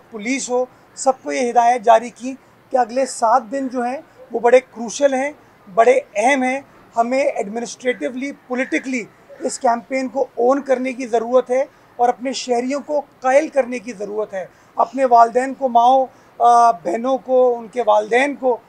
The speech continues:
ये convince करने की ज़रूरत है कि ये जो propaganda किया जाता है इन पोलियो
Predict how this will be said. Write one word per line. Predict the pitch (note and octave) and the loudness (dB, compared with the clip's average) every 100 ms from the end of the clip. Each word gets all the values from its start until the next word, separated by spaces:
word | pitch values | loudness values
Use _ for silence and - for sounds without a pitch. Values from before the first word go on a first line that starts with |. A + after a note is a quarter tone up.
| _ _ | _ _
ये | G3+ A#3+ B3+ B3+ - _ | -8 2 4 4 0 _
convince | C4 A#3 D4 E4 | -2 2 0 0
करने | C4+ C4 C4 | -2 -2 -4
की | A#3 | -6
ज़रूरत | A#3+ A#3 A#3 B3+ B3 | -4 -2 2 2 2
है | B3+ C#4 _ _ _ | -4 -4 _ _ _
कि | B3 | -8
ये | A#3+ | -6
जो | A#3 C4+ | -2 -4
propaganda | - B3 - A#3+ A#3 B3+ D4+ | 2 2 2 0 0 4 2
किया | A3+ C4+ | 2 0
जाता | B3 A#3 A#3 B3 | 4 2 2 -2
है | A#3+ G#3+ - _ A3 | 0 -2 -4 _ -4
इन | A#3+ A#3 - | -4 -4 -6
पोलियो | A#3+ A#3 C4 | -6 -2 -4